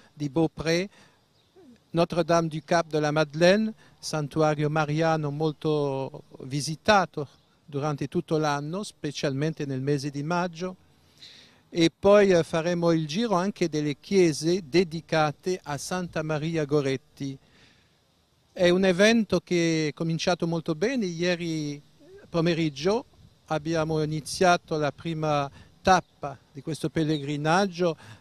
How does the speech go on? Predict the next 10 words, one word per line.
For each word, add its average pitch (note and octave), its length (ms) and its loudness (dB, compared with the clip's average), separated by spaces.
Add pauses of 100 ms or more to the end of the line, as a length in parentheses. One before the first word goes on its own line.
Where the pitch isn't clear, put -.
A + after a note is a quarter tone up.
(140)
nel D#3+ 200 2
cimitero F3 1040 2
di E3 240 -4
Laval E3 640 2 (240)
per F#3 320 2
inaugurare F3 1120 0
una E3+ 300 -2
chiesa, D#3 600 -2
una D#3+ 240 -4
cappella D3+ 760 0